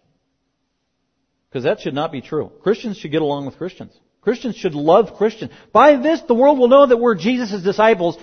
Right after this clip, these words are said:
if we love one another," which means living in peace and harmony with one another. It's basic.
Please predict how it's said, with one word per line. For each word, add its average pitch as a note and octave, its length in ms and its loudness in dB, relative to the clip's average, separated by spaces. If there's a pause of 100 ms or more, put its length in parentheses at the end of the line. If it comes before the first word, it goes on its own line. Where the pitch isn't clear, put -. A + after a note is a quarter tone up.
(140)
if F3+ 160 0
we F#3+ 160 4
love G#3 460 4
one A3+ 220 4
another," F#3 320 4
which F3 180 -4
means F3 220 -4
living F3 300 -2
in E3 100 -6
peace F#3 260 -6
and E3 80 -6
harmony D#3 360 -4
with A#2+ 140 -10
one A#2 300 -10
another. G#2 300 -14 (720)
It's - 80 -20
basic. D#3+ 360 -10